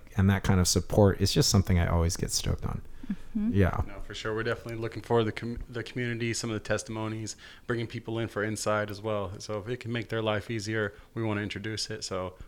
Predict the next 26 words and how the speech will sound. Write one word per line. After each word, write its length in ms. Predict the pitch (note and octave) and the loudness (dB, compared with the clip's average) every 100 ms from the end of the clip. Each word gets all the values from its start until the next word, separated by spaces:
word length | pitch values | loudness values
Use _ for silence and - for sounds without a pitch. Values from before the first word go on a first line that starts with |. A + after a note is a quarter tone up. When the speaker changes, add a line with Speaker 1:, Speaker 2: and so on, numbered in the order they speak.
| - | -6
Speaker 3:
we 60 | A#2 | -2
have 80 | G#2+ | -2
some 120 | G2 | -2
pretty 200 | - A2 | -4 -2
good 180 | A2 F#2+ | -2 0
processes 560 | F#2+ F#2+ G2+ F2+ F2+ | 2 2 0 -8 -8
in 160 | F2+ F#2+ | -8 -8
getting, 240 | G2+ G2+ G2 C#3+ | -8 -10 -6 2
gathering 320 | A#2 G#2+ G#2 | 4 4 2
some 140 | G#2+ G#2+ | 0 0
of 60 | |
that 140 | G#2+ G#2+ | 0 0
data, 340 | A2 A2+ B2 - - - - - | 0 0 -2 -8 -20 -20 -20 -12
and, 160 | F#2+ F2+ | -8 -6
uh, 60 | |
yeah, 160 | F2+ G#2 | -6 -6
moving 260 | G#2 G#2 - | -6 -10 0
forward 180 | G#2 G2 | 8 10
with 60 | |
new 20 | F#2+ | 10
Speaker 1:
Perfect. 100 | G2+ | 6
Speaker 3:
products. 380 | - G#2 G2 - | 4 0 -2 -6
Yeah. 120 | G2 G2 | -8 -6
Speaker 2:
Yeah. 340 | G3+ F#3+ F#3 G#3 - _ - - G#3+ | -4 -4 -4 -8 -14 _ -20 2 4
Okay. 440 | G#3 A#3+ A3 - | 6 6 4 4
So 480 | G#3 - A3+ G#3 | 6 10 12 12